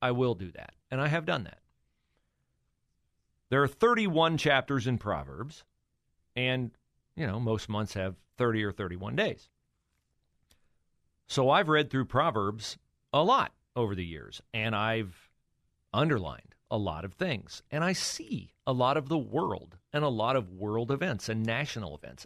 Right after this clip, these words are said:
and personal events in the book of Proverbs with the wisdom of Solomon. And Solomon was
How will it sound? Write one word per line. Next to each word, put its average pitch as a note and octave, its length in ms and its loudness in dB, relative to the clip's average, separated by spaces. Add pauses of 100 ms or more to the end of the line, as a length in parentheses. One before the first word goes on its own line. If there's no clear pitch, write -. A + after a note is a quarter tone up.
(120)
and G3+ 240 -2
personal - 560 -8 (120)
events - 400 -18 (840)
in G3 220 6
the A#3 80 8
book B2+ 260 2
of D3+ 160 0
Proverbs G2+ 520 0
with B2 260 2
the E3+ 100 4
wisdom A#2+ 800 0 (100)
of A2 220 0
Solomon. C3+ 500 0 (1300)
And G#2 180 -2
Solomon C3 680 0 (580)
was G2 440 -4